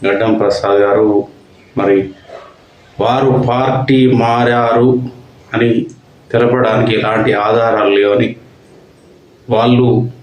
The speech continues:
పార్టీ మారలేదని చెప్పేసి మొత్తం మీద తీర్పు ఇవ్వడం జరిగింది. ఇక అదేవిధంగా ఎవరైతే దానం నాగేందర్, అదేవిధంగా కడియం శ్రీహరి పైన ఇంకా నిర్ణయం తీసుకోనట్టుంది.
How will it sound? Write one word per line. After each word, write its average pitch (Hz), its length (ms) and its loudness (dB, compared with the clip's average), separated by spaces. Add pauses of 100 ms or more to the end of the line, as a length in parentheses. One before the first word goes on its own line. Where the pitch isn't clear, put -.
(260)
పార్టీ 123 380 0
మారలేదని 120 720 0
చెప్పేసి 107 680 -4 (220)
మొత్తం 117 300 -2
మీద 104 100 0 (120)
తీర్పు 104 300 -2
ఇవ్వడం 101 400 2
జరిగింది. 104 360 0 (1400)
ఇక - 40 -4
అదేవిధంగా 117 1160 2 (1000)
ఎవరైతే 110 320 2
దానం 110 360 0
నాగేందర్, 110 440 0
అదేవిధంగా 104 800 -2 (440)
కడియం 107 240 0
శ్రీహరి 110 320 -2
పైన 110 200 0
ఇంకా 104 160 0
నిర్ణయం 98 440 2 (120)
తీసుకోనట్టుంది. 110 920 -2